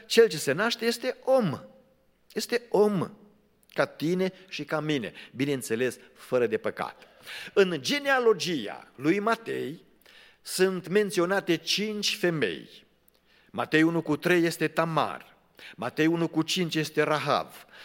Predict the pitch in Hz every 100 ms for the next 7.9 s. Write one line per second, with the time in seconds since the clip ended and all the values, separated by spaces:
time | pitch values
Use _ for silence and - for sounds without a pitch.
0 | - 101 - 135 139 143 139 135 143 135
1 | - 127 135 - 131 147 151 147 139 -
2 | 120 110 170 - - - - - 110 139
3 | 147 147 143 143 - 214 - 127 120 113
4 | 113 123 117 113 113 - 101 104 - 143
5 | 147 190 - - - - 123 135 165 151
6 | 135 127 165 160 - 135 139 139 131 131
7 | - 113 135 123 113 117 117 87 58